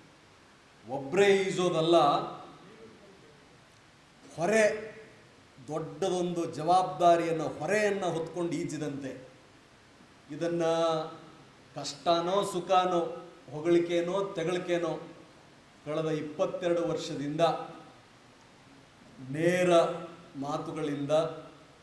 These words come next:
ಬಹಳ ಕಷ್ಟಪಟ್ಟು ಸಂಘಟಿಸುತ್ತಿರುವ ಆತ್ಮೀಯ ಸಹೋದರ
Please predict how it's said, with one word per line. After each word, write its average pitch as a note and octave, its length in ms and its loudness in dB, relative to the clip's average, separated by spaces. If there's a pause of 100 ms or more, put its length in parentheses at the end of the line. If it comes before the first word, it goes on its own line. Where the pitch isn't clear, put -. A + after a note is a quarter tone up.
(420)
ಬಹಳ D#3+ 460 2 (100)
ಕಷ್ಟಪಟ್ಟು E3+ 500 -6
ಸಂಘಟಿಸುತ್ತಿರುವ C#3+ 960 -4
ಆತ್ಮೀಯ C#3 420 -4
ಸಹೋದರ C3+ 440 -6